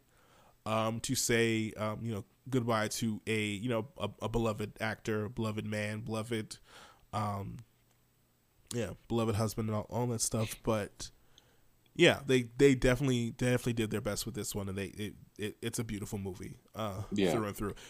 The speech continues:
Speaker 1: So good. My, my, like,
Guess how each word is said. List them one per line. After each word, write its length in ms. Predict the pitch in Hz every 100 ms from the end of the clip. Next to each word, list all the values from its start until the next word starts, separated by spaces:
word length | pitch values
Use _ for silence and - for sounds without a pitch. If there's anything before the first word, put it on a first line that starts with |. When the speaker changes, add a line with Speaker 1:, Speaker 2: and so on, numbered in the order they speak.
| -
Speaker 1:
So 340 | - - 247
good. 360 | 190 151 208 269 - - _ _ _ _ -
My, 120 | 170 -
my, 120 | 135 143 -
like, 220 | 135 117